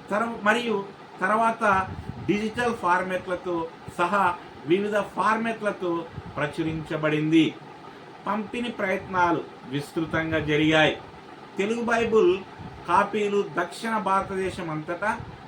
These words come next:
ప్రత్యేకించి తెలుగు మాట్లాడే వారి వర్గాల మధ్య విస్తృతంగా ప్రచారం చేయబడ్డాయి. ఐదవది ప్రభావం మరియు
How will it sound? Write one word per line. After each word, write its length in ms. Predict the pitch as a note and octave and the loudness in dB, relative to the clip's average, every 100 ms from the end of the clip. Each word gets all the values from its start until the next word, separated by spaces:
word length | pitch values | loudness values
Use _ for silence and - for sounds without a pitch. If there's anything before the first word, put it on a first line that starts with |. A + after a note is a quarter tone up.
| - | -10
ప్రత్యేకించి 1000 | A3 C4+ - A#3+ A#3+ A#3+ A#3 G#3+ G#3 F#3+ - | -4 -4 -2 0 0 -2 -4 -4 -6 -6 -4
తెలుగు 260 | F#3 F#3+ G3 | -4 -2 -4
మాట్లాడే 680 | F#3 F3+ F3+ F#3 F3+ F3 | -2 -4 -2 0 2 4
వారి 480 | F3 E3+ E3 E3 D#3+ - - - - - | 4 4 4 4 2 -2 -14 -16 -16 -8
వర్గాల 540 | A#2+ D#3+ E3+ G3 G#3 G#3 | -2 0 0 2 4 2
మధ్య 580 | G3 E3+ D#3 F3 D#3+ D3+ - - - - - | 0 -2 0 2 2 0 -6 -16 -18 -18 -6
విస్తృతంగా 800 | C#3 - E3+ E3 E3 D#3+ D#3+ D#3 | -6 -4 -4 -4 -4 -4 0 0
ప్రచారం 640 | D3 D3 E3 D3+ D3+ D3+ D#3 | 0 -4 -2 -2 0 -4 -2
చేయబడ్డాయి. 680 | D3 C#3+ C#3+ C#3+ D#3 D#3 - - - - - - | -2 -2 -2 6 8 8 4 -8 -18 -18 -18 -6
ఐదవది 800 | G3+ A3+ A#3+ A3+ G#3 E3 D#3+ E3 - - - - | 0 2 2 2 4 4 4 0 -8 -16 -18 -10
ప్రభావం 600 | B2+ C#3 D#3+ F3 G#3+ A3+ - - - C#3 | -2 4 6 8 6 4 -2 -16 -16 -6
మరియు 480 | G3+ A#3+ A3+ F#3+ | -2 0 2 2